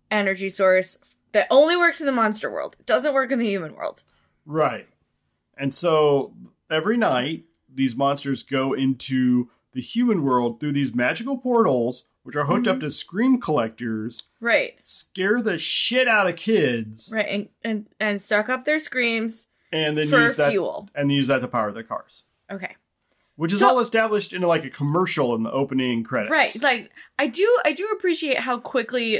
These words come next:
Speaker 1: they, like, bring you along.
Speaker 2: Yeah.
Speaker 1: Of, like, that part of the storytelling is fine.
Speaker 2: Yeah, that,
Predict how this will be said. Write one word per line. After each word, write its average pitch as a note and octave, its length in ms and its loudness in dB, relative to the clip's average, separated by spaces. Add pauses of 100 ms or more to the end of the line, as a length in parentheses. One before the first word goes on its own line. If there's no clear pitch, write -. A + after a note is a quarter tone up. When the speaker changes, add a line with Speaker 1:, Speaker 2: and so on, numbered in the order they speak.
Speaker 1:
they, G3+ 580 0
like, G3+ 380 -4
bring G#3 260 -2
you G3+ 160 2
along. G3 580 2 (120)
Speaker 2:
Yeah. E3 360 2
Speaker 1:
Of, F#3 600 0 (100)
like, A3 200 0
that A#3 180 0
part C#4 160 0
of C4+ 60 -8
the C4+ 60 -4
storytelling C4 560 -2
is A#3 140 -6
fine. - 300 -12 (200)
Speaker 2:
Yeah, C#3+ 160 2
that, C#3 280 0